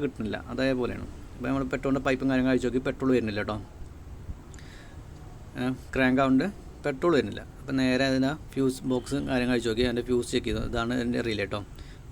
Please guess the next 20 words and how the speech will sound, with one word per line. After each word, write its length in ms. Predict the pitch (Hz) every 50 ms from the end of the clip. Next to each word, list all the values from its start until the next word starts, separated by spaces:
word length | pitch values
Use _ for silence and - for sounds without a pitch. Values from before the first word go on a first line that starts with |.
| 117
ബാക്കിൽ 260 | 113 113 107 - - 117
നിന്ന് 120 | 123 156 175 - - - - -
രണ്ടാമത്തെ 420 | 120 117 117 120 117 113 110 127 120
റിലേ, 180 | 117 107 104 110 113 113
അതാണ് 220 | 117 113 120 139 156 - - - - - - - -
ഫ്യൂൽ 160 | - 143 131 127 127
പമ്പിൻ്റെ 280 | 123 127 123 131 135 123
റിലേ. 180 | 110 98 95 104 - - - - -
അപ്പോൾ 120 | 135 139 147
ആ 20 | 151 151 156
റിലേ 180 | 151 151 160 156 139
ഓക്കെയാണ്. 340 | 123 - 127 120 117 120 131 - - - - - - - - - -
പിന്നെ 240 | - 135 135 139 143
ഒരു 100 | 143 127 -
ഫ്യൂസ് 240 | 151 143 135 120 131
ഉണ്ടായിരിക്കും, 300 | 120 117 117 113 120 135 - 131 139
ആ 40 | 143 -
ഫ്യൂസും 240 | 147 143 135 131 151 139 127
ചെക്ക് 120 | 127 131
ചെയ്തു, 120 | 127 147